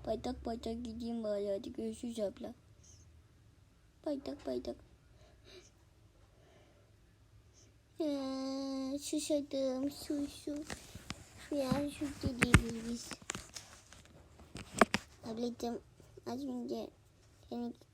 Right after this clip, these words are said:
kötü davrandığım için özür dilerim. Abicim lütfen bak. Çok çok bağırayım. Duymuyor bu ya. Neyse gideyim başka bir yer. Bakıcı abla bulayım kendime. <laughs> Süt.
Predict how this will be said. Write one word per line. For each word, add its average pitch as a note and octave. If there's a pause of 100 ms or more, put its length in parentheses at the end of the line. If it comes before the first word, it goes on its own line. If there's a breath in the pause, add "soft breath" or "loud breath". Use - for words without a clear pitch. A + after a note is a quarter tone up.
kötü -
davrandığım A#3
için -
özür A#3
dilerim. A3 (680 loud breath)
Abicim C#4
lütfen D4
bak. - (400 loud breath)
Çok D#4+
çok B3
bağırayım. B3 (420 loud breath)
Duymuyor C#4+
bu C#4+
ya. C4 (140)
Neyse C#4
gideyim C4
başka C4+
bir C#4
yer. A#3 (460 loud breath)
Bakıcı B3
abla B3+
bulayım A#3+
kendime. C4+ (1300)
<laughs> F4+ (1800 loud breath)
Süt. C#4+